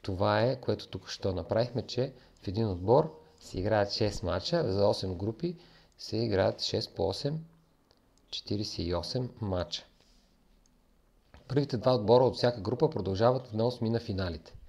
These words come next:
Значи, колко отбора отиват на осми на финалите? Пишеме осмина финали. Значи от всяка група по два отбора. Те са осем групи.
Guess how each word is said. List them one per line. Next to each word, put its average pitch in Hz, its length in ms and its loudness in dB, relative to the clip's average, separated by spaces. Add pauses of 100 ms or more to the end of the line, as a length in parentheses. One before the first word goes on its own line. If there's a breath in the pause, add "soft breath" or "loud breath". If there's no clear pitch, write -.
(480 soft breath)
Значи, 127 280 0
колко 139 280 4
отбора 117 280 6
отиват 123 380 2
на 107 80 0
осми 101 240 -4
на 120 120 2
финалите? 85 600 0 (1500 soft breath)
Пишеме 104 500 -2 (1900)
осмина 98 420 -2
финали. 87 680 -4 (3750 soft breath)
Значи 110 300 0
от 104 60 0
всяка 143 260 4
група 147 520 0
по 123 100 0
два 117 220 8
отбора. 90 380 0 (440 soft breath)
Те 123 120 4
са 110 180 4
осем 120 360 2
групи. 160 460 -2